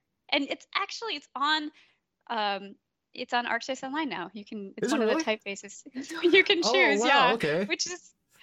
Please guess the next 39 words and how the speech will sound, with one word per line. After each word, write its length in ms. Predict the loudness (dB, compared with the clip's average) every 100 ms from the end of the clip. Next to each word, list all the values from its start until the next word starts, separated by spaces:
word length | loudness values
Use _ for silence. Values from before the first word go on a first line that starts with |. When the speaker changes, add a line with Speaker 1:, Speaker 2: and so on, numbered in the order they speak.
| -6
Speaker 1:
yeah, 300 | 0 2 2 -4 -18 -20 _ _ _ _ -14
which 260 | -14 -14
is, 100 | -16 -8
like, 300 | -4 -4 -6 _ _ _ _ _
mind-blowing. 840 | -4 0 0 -2 -6 -4 -4 -6 -10 -2
I, 260 | -2 -2 -8 -18 -20 -8
to 120 | -6
think 260 | -2 -2 0
of 220 | -2 0
as 180 | -2 0
a 220 | -2 0
grad 280 | 0 0 0
student, 360 | -8 -10 -8
I 120 | -10 -8
would 200 | -10 -8
never 220 | -6 -6
imagine 440 | -6 -8 -8 -8
that 140 | -8 -2
I 120 | 0
would 180 | 0 0
make 180 | 0 0
a 60 |
font 580 | 0 4 6 6 2 -4 -12 _ -4
and 200 | -2 2
that 120 | 2
it 80 | 2
would 140 | 0 -2
Speaker 2:
<laughs> 20 |
Speaker 1:
be 380 | -4 -4 -6 -10 _ _ _ -10
on 120 | -6
ArcGIS 360 | -6 -6 -10 -10
Online. 360 | -8 -6 -8 -12 _ _ _ _
Speaker 2:
I 120 | -2
guess 140 | -2 -2
that's 180 | -2 -2
interesting. 360 | -2 -2 -2
Yeah, 140 | -2 -2
the, 140 | -2
I 260 | 0 -2